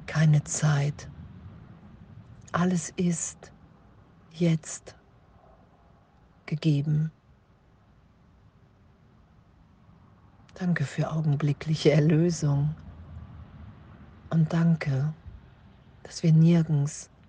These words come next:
auf der Welt in Gefahr sind, weil wir in dir sind, Gott,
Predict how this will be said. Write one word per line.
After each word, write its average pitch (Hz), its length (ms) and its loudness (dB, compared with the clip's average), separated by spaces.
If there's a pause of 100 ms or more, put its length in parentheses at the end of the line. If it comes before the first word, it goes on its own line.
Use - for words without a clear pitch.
(720)
auf 160 160 -4
der 151 220 0
Welt 151 500 2 (240)
in 156 180 6
Gefahr 165 540 0
sind, 151 520 -2 (1900)
weil 151 200 2
wir 156 140 2
in 156 180 4
dir 175 260 4
sind, 135 460 0
Gott, 135 420 -6